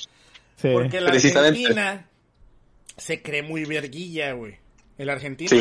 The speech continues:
Speaker 2: pues, no acaba de decir el pinche pendejete de, de Argentina diciendo que la, la gente de aquí, de, este, Latinoamérica viene de los indígenas.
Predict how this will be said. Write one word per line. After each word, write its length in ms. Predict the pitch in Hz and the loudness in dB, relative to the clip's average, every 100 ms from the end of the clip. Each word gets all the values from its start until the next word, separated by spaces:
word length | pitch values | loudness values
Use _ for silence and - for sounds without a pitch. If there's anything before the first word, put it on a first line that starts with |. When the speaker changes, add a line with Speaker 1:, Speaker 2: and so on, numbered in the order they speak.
| 113 | 6
Speaker 2:
pues, 180 | 107 226 | 4 2
no 80 | 185 | -8
acaba 400 | 214 277 311 339 | -10 -8 -6 -6
de 120 | 302 | -6
decir 200 | 220 127 170 | -8 -8 -10
el 120 | 208 | -10
pinche 460 | 208 208 233 - 277 | -12 -14 -12 -16 -14
pendejete 760 | - 175 143 120 135 156 175 | -12 -12 -14 -14 -10 -10 -6
de, 260 | 185 180 170 | -6 -6 -8
de 100 | 139 | -10
Argentina 560 | 131 139 127 147 170 | -8 -10 -10 -8 -8
diciendo 320 | 165 135 156 175 | -8 -10 -10 -10
que 180 | 143 _ _ _ _ _ _ _ _ _ _ _ _ _ - | -10 _ _ _ _ _ _ _ _ _ _ _ _ _ -8
la, 400 | 156 165 165 160 | 4 6 8 8
la 260 | 160 160 156 | 6 4 2
gente 360 | 160 202 - | 0 0 6
de 1160 | 233 233 226 214 196 185 180 175 170 165 165 165 | 8 8 8 8 6 4 2 2 2 2 4 4
aquí, 260 | 160 - 185 | 2 0 6
de, 1800 | 202 214 208 185 175 165 160 156 156 156 151 151 147 151 151 147 147 143 | 8 10 8 6 2 2 2 2 0 2 0 0 -2 0 0 0 -2 -4
este, 380 | - - 151 | -6 -4 -2
Latinoamérica 920 | 143 143 139 151 143 143 165 208 208 165 | 0 -2 -4 -6 -4 -2 -2 -2 -2 -2
viene 320 | 160 170 196 | 0 -2 -2
de 300 | 196 175 156 | -2 -2 -2
los 300 | 139 135 - | -4 -8 -8
indígenas. 800 | 143 139 220 262 220 170 - - | -8 -2 0 2 2 0 -4 -20